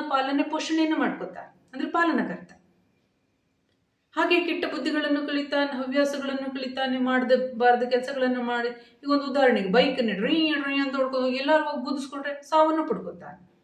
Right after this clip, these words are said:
ಅಂದ್ರೆ ಲಯ. ತನ್ನನ್ನು ತಾನು ಮುಗಿಸ್ಕೊಳ್ಳೋದು. ಒಂದು ತನ್ನನ್ನು ತಾನು ಸೃಷ್ಟಿಸ್ಕೊಂಡ, ಎರಡನೇದು ಪಾಲನೆ ಮಾಡ್ಕೊಂಡ, ತನ್ನನ್ನು ತಾನು ದೇಹನ ಪಾಲನೆ ಪೋಷಣೆ ಮಾಡ್ಕೊಂಡ. ಅದು ಬುದ್ಧಿಯನ್ನು ಸಕಾರಾತ್ಮಕವಾಗಿ ಪಾಲನೆ ಮಾಡಿದ್ರೆ ಉಳಿಸ್ಕೊತಾರೆ ತನ್ನನ್ನು ತಾನು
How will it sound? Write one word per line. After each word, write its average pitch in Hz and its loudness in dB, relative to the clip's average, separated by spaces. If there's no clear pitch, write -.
ಅಂದ್ರೆ 302 -2
ಲಯ. 247 4
ತನ್ನನ್ನು 339 0
ತಾನು 349 2
ಮುಗಿಸ್ಕೊಳ್ಳೋದು. - -2
ಒಂದು 214 2
ತನ್ನನ್ನು 302 2
ತಾನು 349 0
ಸೃಷ್ಟಿಸ್ಕೊಂಡ, - -4
ಎರಡನೇದು 262 4
ಪಾಲನೆ 320 6
ಮಾಡ್ಕೊಂಡ, 180 0
ತನ್ನನ್ನು 254 -4
ತಾನು 269 0
ದೇಹನ 247 2
ಪಾಲನೆ 240 2
ಪೋಷಣೆ 240 -6
ಮಾಡ್ಕೊಂಡ. 180 -6
ಅದು 254 -4
ಬುದ್ಧಿಯನ್ನು 302 0
ಸಕಾರಾತ್ಮಕವಾಗಿ 294 -4
ಪಾಲನೆ 254 0
ಮಾಡಿದ್ರೆ 247 0
ಉಳಿಸ್ಕೊತಾರೆ 190 -2
ತನ್ನನ್ನು 180 -4
ತಾನು - -18